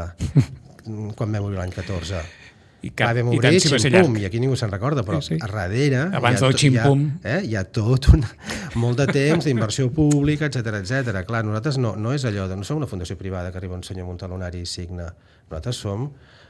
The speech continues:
Speaker 2: som públics i, per tant, aquí hi ha unes administracions, doncs bé, que tenen unes prioritats i tenen uns tempos. En algun moment, i això està previst, i en algun moment, no em facis dir quan, perquè no sóc jo qui t'ho haig de dir, per altra
Speaker 1: Mhm.
Speaker 2: banda, està previst que, eh, el Palau de Maricel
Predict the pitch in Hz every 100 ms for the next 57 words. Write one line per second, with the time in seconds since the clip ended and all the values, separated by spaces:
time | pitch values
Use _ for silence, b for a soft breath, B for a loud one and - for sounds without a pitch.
0 | B - - 104 - 101 160 90 - 90
1 | 82 82 82 85 104 90 87 98 90 85
2 | 85 - 95 - 135 165 78 - 92 117
3 | - 80 87 - 85 85 92 110 139 139
4 | 80 80 95 98 - 123 151 - - -
5 | _ B B B B B B B - -
6 | 113 101 101 147 151 139 123 123 107 127
7 | 170 87 76 101 - 73 85 104 127 113
8 | 85 90 92 95 127 117 82 87 87 85
9 | - 123 131 82 - 82 85 85 85 85
10 | 85 82 82 82 80 95 90 - 113 107
11 | 107 135 143 B B B B - 73 85
12 | 98 95 98 - - 127 107 90 - 95
13 | 87 85 82 85 87 85 92 90 - 82
14 | 117